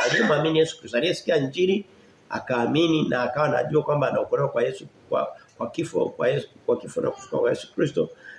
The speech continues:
Sio matendo yake. Mwingine anakuambia, "Ninamwamini Yesu Kristo, lakini pia natoa, natenda na miujiza, na nena kwa lugha." Huyo hajaokoka.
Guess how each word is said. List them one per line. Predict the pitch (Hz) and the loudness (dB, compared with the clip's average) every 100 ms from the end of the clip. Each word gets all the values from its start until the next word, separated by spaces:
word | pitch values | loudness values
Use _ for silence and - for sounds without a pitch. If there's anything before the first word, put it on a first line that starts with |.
| - - | -20 -4
Sio | 156 143 | 2 4
matendo | 131 143 117 113 | 4 2 4 4
yake. | 127 151 - 143 131 - | 4 4 2 0 0 2
Mwingine | 123 139 151 | 2 4 4
anakuambia, | 127 117 135 | 4 2 4
"Ninamwamini | 113 110 107 139 | 4 4 2 0
Yesu | 127 - | -2 -4
Kristo, | 139 131 | -4 -2
lakini | 117 120 120 | -2 -2 -2
pia | 139 127 | 0 0
natoa, | 101 135 131 | 0 0 0
natenda | 120 107 143 127 | 0 0 0 2
na | 107 | 4
miujiza, | 107 107 147 135 - - - - | 2 2 0 -2 -2 -8 -10 0
na | 131 | 2
nena | 143 117 | 4 4
kwa | 117 | 4
lugha." | 131 131 | 2 4
Huyo | 147 156 | 4 4
hajaokoka. | 113 104 95 104 - | 4 2 0 -2 -8